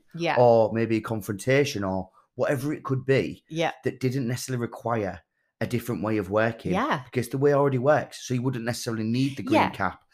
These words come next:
Speaker 2: at that time
Speaker 1: Yeah.
Speaker 2: in that space.
Speaker 1: So the only one you're always gonna need is the blue cap in some shape or form, 'cause someone needs to
Speaker 2: Hundred percent.
Speaker 1: take, you know, takes control of the situation, even if it's you.
Speaker 2: Yeah.
Speaker 1: <laughs> You've gotta
Speaker 2: Yeah.
Speaker 1: go, "Right, I have thirty minutes to go through this process."
Speaker 2: Yeah.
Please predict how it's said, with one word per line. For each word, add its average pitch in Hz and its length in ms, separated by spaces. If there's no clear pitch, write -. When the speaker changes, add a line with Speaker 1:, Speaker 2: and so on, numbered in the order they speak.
Speaker 2:
at 107 200
that - 340
time 107 300
Speaker 1:
Yeah. - 160
Speaker 2:
in 110 180
that - 180
space. - 680
Speaker 1:
So - 140
the 214 80
only 254 100
one 240 100
you're 220 120
always 196 160
gonna 175 140
need 170 60
is 143 80
the 156 80
blue 156 200
cap 170 280
in 147 100
some - 260
shape 135 260
or 165 40
form, 135 240
'cause 107 180
someone 175 160
needs 156 80
to 113 80
Speaker 2:
Hundred 95 160
percent. - 60
Speaker 1:
take, - 440
you 156 120
know, 139 100
takes - 320
control 151 400
of 135 80
the 139 60
situation, 143 680
even 185 240
if 170 60
it's 143 160
you. 135 200
Speaker 2:
Yeah. 104 180
Speaker 1:
<laughs> 294 420
You've 254 140
gotta 247 120
Speaker 2:
Yeah. 220 40
Speaker 1:
go, 214 100
"Right, 185 120
I 220 100
have 233 120
thirty 202 260
minutes 160 220
to - 60
go 170 80
through 165 120
this 156 120
process." - 440
Speaker 2:
Yeah. 107 200